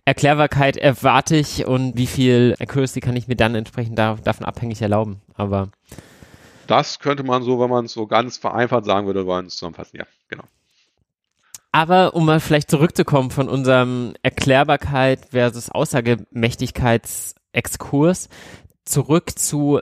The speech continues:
Speaker 1: wie funktioniert eigentlich so ein A T M L-Algorithmus? Und die Frage ursprünglich war ja auch so ein bisschen nach dem Feature Generation. Und wenn ich dich vorher richtig verstanden hab,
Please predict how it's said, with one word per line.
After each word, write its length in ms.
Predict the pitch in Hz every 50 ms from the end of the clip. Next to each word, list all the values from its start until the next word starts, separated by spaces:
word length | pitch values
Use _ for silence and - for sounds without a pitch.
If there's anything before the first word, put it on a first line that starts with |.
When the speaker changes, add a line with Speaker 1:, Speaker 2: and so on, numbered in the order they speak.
| - -
Speaker 1:
wie 280 | - 131 113 135 160 170
funktioniert 800 | - 175 165 151 - - - 147 139 135 143 165 180 - - -
eigentlich 720 | - 107 107 110 107 107 107 104 104 101 - - - - - - _ -
so 300 | 123 107 107 117 107 107
ein 200 | 101 104 104 - -
A 120 | 104 117
T 140 | 113 123 123
M 160 | 110 107 92
L-Algorithmus? 1500 | - 92 110 107 107 104 90 - - _ _ _ _ _ - 110 113 101 113 107 101 127 - - 151 156 165 170 - _ _ - - - - - - -
Und 160 | 131 120 -
die 60 | 135
Frage 380 | - - - 107 120 151 151 160
ursprünglich 480 | 139 151 - - 160 156 151 - -
war 80 | 135 131
ja 160 | 135 131 110
auch 80 | 107 127
so 80 | -
ein 80 | 135 123
bisschen 300 | 123 131 - - 143 131
nach 220 | 123 113 117 120
dem 340 | - - 127 120 120 117 -
Feature 340 | - - - 165 - 165 127
Generation. 580 | - 110 101 104 101 101 101 101 101 - 113 98
Und 140 | 104 101
wenn 100 | 117 120
ich 100 | 131 127
dich 120 | - 131 -
vorher 300 | - - 135 127 120 110
richtig 260 | - - - - -
verstanden 560 | - 151 147 - 147 143 147 147 - 151 147
hab, 160 | 156 156 _